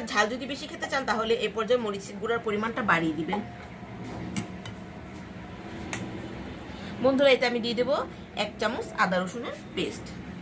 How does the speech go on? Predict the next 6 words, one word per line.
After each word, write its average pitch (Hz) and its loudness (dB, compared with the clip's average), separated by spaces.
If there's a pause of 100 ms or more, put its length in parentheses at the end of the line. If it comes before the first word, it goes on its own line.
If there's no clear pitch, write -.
(2750)
আর 226 8
দিয়ে 285 0
দেবো 294 0 (100)
বন্ধুরা 233 8 (420)
পরিমাণ 262 6
মতো 233 4